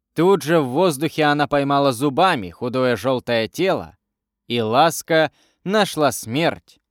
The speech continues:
между острыми зубами волчицы. Волчонок испытал на себе новый прилив нежности со стороны матери. Ее радость при встрече с ним, казалось, была еще сильнее его радости.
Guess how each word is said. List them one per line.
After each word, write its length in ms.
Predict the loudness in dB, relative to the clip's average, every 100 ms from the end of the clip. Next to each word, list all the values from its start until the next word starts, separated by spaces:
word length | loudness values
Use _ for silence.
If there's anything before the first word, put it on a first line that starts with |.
| _ _ -4
между 560 | 0 0 -2 -4 -6 -2
острыми 540 | -2 -2 -4 -4 -4
зубами 460 | -4 -2 -2 -2 -4
волчицы. 800 | -4 -6 -6 -8 -8 -16 -20 _ _ _ _ -16
Волчонок 920 | -2 2 2 0 -2 -2 0 -2 -4 _ _ _ -4
испытал 560 | -2 -2 0 2 2
на 80 | 0
себе 280 | -2 -2 0
новый 280 | 2 0 0
прилив 400 | -2 -2 -2 -2
нежности 600 | 0 0 -2 -12 -14 -14
со 180 | -12
стороны 420 | -8 -4 -4 -2 -2
матери. 500 | -2 -4 -16 -20 _ _ _ _ _ _
Ее 400 | -4 0 2 2
радость 440 | 2 2 0 -10 -12
при 180 | -10
встрече 460 | -10 -8 -8 -6 -10
с 120 | -10
ним, 280 | -6 -4 -2
казалось, 580 | -2 0 0 0 -4 -10 _ _
была 300 | 0 2 4
еще 220 | 2 0 -6
сильнее 560 | -6 -4 -4 -2 -2
его 360 | -2 -2 0 0
радости. 640 | -2 -6 -12 -20 -20